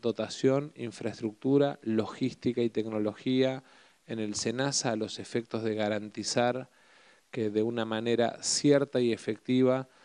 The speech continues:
tengamos los próximos cuatro meses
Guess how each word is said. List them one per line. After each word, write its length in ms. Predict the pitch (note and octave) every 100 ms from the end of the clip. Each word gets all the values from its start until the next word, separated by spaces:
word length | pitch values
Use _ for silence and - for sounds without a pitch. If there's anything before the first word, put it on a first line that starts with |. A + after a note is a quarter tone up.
| _ _
tengamos 440 | A#2 A#2 A#2+ A#2 G#2+
los 120 | G#2
próximos 500 | A#2+ A#2 - A2+ -
cuatro 360 | - A#2+ A#2 A#2
meses 580 | B2+ B2 C#3 C3 -